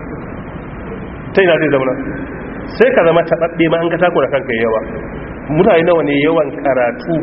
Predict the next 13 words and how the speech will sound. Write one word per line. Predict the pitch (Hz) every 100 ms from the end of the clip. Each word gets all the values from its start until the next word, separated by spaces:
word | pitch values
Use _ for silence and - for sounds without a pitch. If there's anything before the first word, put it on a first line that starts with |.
| - - -
da | 127 127
babu | 127 160 156 156
Allah | 160 160
ya | 143
ce, | 139 143
Annabi | 131 143 135
ya | 139
ce, | 135 135
mai | 139
da | 139
su | 139
taɓaɓɓu? | 131 131 113 - - - - - - - - 269 285 - - - - - - - - - - - - - -
Amma | 143